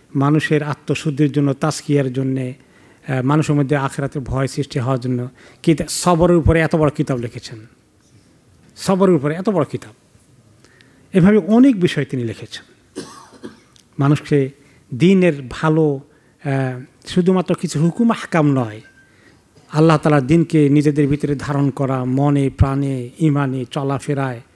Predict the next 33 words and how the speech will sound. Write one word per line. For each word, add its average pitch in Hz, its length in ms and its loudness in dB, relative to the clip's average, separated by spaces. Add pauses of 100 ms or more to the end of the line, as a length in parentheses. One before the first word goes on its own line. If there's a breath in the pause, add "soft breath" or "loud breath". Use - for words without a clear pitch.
(480 soft breath)
এই 147 100 2
যে 139 80 4
মানুষের 139 360 -2
আত্মশুদ্ধি 147 680 -2
করা, 143 300 -4
আহ, - 920 -14
এগুলোর 226 340 2
উপরে 190 240 0
অনেক 160 280 0
সুন্দর 143 260 -2
সুন্দর 135 180 0
কিতাব 131 260 -4
লিখেছেন। 147 260 -2
সেগুলো 180 260 2
থেকে 180 200 0
জোগাড় 185 380 0
করে 208 180 0
তিন 190 240 0
খণ্ডে 196 400 0 (460 soft breath)
একটা 160 180 -2
কিতাব 170 400 -2 (160)
তাফসিরের 175 460 -4
বান-, 156 280 -2
বানিয়ে 160 320 0
কিছু 170 260 -6
লোকে 165 180 -2
প্রকাশ 190 360 -4
করেছে, 156 300 -2
নাম 156 220 0
দিয়েছে 170 280 0
বাদায়েউত 170 580 2
তাফসির। 135 440 -2 (440)
হুম। 120 80 -6